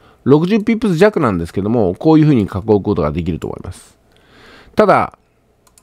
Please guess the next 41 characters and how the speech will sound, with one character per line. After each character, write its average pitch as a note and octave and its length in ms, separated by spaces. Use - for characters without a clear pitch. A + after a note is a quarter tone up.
こ - 140
の G3+ 80
辺 G#3 280
り B2+ 80
に A#2 60
値 C3 120
動 B2+ 160
き A2 100
が G2+ 60
戻 G#2 180
っ G#2 80
て G2 100
く G#2 120
る G#2+ 240
可 A#2+ 140
能 A#2 100
性 A2 140
は G#2 60
非 A2+ 140
常 C#3 140
に C#3 80
低 - 220
い C3 60
か E2 120
な F2+ 260
と - 80
思 E2+ 120
い D2+ 40
ま D#2+ 100
す B2+ 140
ね。 D3 180
下 - 260
に D3 180
行 - 60
っ - 20
て、 - 500
前 F#3 300
回 C3 200
は D3 180
こ A#2 140
の A2+ 160